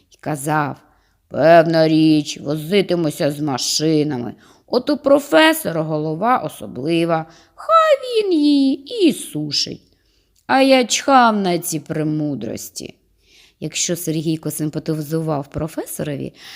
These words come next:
то здоровань гусів попсував йому немало крові. Сергійчине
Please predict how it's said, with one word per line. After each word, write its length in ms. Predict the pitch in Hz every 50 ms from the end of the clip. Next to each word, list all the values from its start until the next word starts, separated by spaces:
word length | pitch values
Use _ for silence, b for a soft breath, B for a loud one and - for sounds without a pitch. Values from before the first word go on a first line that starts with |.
| B B B B B -
то 340 | 202 214 214 190 - - -
здоровань 800 | 190 185 190 180 226 233 233 233 220 208 214 202 185 160 147 151
гусів 600 | 160 151 180 185 226 269 - - 370 403 403 - B B B B B B B _
попсував 840 | - 220 208 214 - - - - 240 240 226 233 233 220 226 226 233
йому 380 | 247 262 269 262 254 247 247 254
немало 540 | 254 269 269 247 214 196 190 190 208 233
крові. 540 | 240 - 262 254 196 170 147 139 139 135 - - _ _ _ _ _ _ _ _ _ _ _ _ _ _ _ _ _ _ _ _ _ _ _ -
Сергійчине 960 | - - 165 160 160 175 165 175 175 165 151 - - 170 156 160 151 151